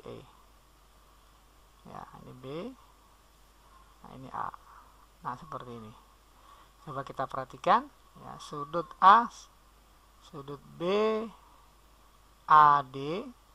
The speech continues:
ya, di segitiga A B A D sama dengan sudut B E A di segitiga B A.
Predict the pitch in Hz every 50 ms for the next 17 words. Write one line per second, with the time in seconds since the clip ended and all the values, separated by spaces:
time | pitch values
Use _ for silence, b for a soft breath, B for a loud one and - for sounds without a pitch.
0 | - - - - 151 123 123 - 185 - - - - - - - - - - -
1 | - - - - - - - - - 147 143 156 160 151 - 160 147 147 147 151
2 | 165 170 202 233 233 - - - - 170 165 160 156 156 156 156 151 147 151 151
3 | 151 143 - 160 202 262 269 B B B B B B B B B - - - 190
4 | 202 226 233 226 - - - - 156 151 151 165 202 226 233 226 - - - 175
5 | 151 147 135 143 165 202 226 220 - - - - 214 185 156 151 165 170 180 190
6 | 196 196 214 233 226 190 - - - - - - - 185 180 180 180 - - 202
7 | 196 180 160 143 139 139 156 B B B B B B B B B B - - -
8 | - - 165 135 - 156 135 135 127 127 131 131 151 165 151 135 135 131 131 120
9 | 120 110